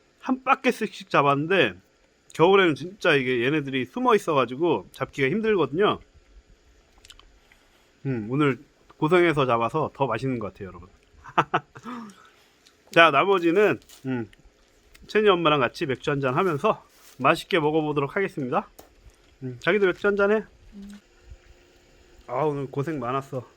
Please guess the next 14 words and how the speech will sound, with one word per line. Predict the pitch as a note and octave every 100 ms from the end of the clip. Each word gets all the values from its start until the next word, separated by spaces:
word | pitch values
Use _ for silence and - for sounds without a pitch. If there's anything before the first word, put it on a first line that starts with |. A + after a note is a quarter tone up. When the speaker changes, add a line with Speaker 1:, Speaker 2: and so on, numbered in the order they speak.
| _ _ _ _ _ -
Speaker 2:
내가 | A#3+ C#4+
다 | B3+
했지. | A#3+ G#3+ G3+ G#3 G3 C#3 _
Speaker 1:
그래, | - B2 A2+ _ _
자기가 | A#2+ B2+
다 | A2
했다. | G#2+ G#2 A2+ - _ - - -
<laughs> | - G#4+ - G#4 - G4 - - - - - - - F#3 - - - C4+ C4 - _ - _ _ - - - - -
큰 | - B3+
거 | A3+
한번 | G3+ E3+
먹어봐, | C#3 C3
큰 | - F3+
거. | D3+ A2